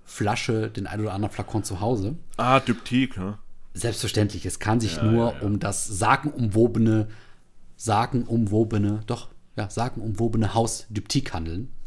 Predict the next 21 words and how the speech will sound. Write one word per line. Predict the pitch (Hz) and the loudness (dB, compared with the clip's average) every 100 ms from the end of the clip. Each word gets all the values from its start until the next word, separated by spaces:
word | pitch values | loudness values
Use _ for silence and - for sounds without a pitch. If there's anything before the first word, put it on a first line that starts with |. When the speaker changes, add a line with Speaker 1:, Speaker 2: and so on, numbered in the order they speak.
| - - - - - | -8 -10 -12 -10 -8
Speaker 2:
Da | 82 | -6
haben | 101 | -2
wir | 90 | 0
auch | 101 | 2
schon | 113 | 4
mal | 107 | 2
eine | 98 | 2
Speaker 1:
Mm. | |
Speaker 2:
Folge | 98 107 117 | 0 0 -2
drüber | 107 117 113 | -2 0 0
gemacht, | 113 113 - | -2 -4 -6
ich | - | -4
glaub, | 95 - | -4 -2
Folge | 101 101 101 92 - - - - - | -2 0 -2 -4 -6 -8 -10 -12 -14
dreißig, | - 82 117 160 143 101 | -10 -6 -4 -4 -4 -6
neunundzwanzig | 92 101 98 113 131 | -6 -6 -8 -8 -6
oder | 123 120 | -6 -6
so | 123 123 120 | -8 -8 -10
um | 120 | -10
den | 117 | -12
Dreh. | 113 120 | -12 -16